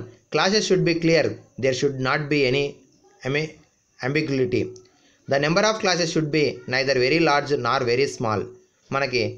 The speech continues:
number of classes అనేది very large కానీ very small కానీ ఉండకూడదు. ఇంతకుముందు చెప్పుకున్నాం, ఫైవ్ to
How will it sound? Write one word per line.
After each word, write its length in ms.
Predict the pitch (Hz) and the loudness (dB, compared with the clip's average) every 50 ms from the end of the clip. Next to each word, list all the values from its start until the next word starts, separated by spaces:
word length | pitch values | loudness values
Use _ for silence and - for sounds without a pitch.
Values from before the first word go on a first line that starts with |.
| - - _ _ - 127 | -14 -20 _ _ -4 -2
number 180 | 143 160 170 170 175 | 0 2 2 2 2
of 40 | 170 - | 0 0
classes 240 | 156 147 139 143 127 143 | 0 0 0 -2 -4 -2
అనేది 180 | 139 135 127 117 113 | 0 0 0 2 2
very 140 | 123 143 143 139 | 2 2 2 2
large 180 | 127 127 127 127 127 | 2 0 0 0 0
కానీ 180 | 135 127 127 123 110 95 - | 0 0 0 -2 -4 -2 -2
very 140 | 113 120 135 131 - | -2 -2 -2 -2 -4
small 220 | 127 117 117 120 120 120 | -2 -2 0 0 0 0
కానీ 100 | 117 113 | 0 -2
ఉండకూడదు. 320 | 110 110 110 107 104 95 92 92 - - | 0 0 0 0 0 0 -4 -6 -6 -6
ఇంతకుముందు 260 | 127 127 143 151 147 139 | -2 0 0 0 0 0
చెప్పుకున్నాం, 260 | 127 - 127 120 110 104 | 0 0 -2 -2 -2 -2
ఫైవ్ 140 | 120 127 131 | -2 -2 0
to 60 | 127 | -2